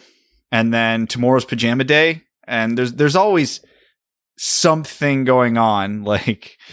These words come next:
I don't know if they're going a little extra this week 'cause it was originally supposed to be March break, but I don't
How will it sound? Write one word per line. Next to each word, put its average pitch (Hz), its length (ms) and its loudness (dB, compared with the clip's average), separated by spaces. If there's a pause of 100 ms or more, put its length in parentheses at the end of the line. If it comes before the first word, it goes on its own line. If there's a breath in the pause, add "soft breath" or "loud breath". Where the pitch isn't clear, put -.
(340 loud breath)
I 135 80 4
don't 135 100 4
know 135 80 4
if 123 80 -2
they're 131 120 2
going 127 240 0 (180)
a 135 140 -6
little 123 320 4
extra 131 320 0
this 127 180 0
week 131 120 0
'cause 107 140 2
it 107 60 4
was 104 160 0
originally 113 440 2
supposed - 580 -4
to 151 80 2
be 147 160 2
March 147 320 -2
break, 151 400 -2
but 98 280 0
I 92 220 -2
don't 82 400 -6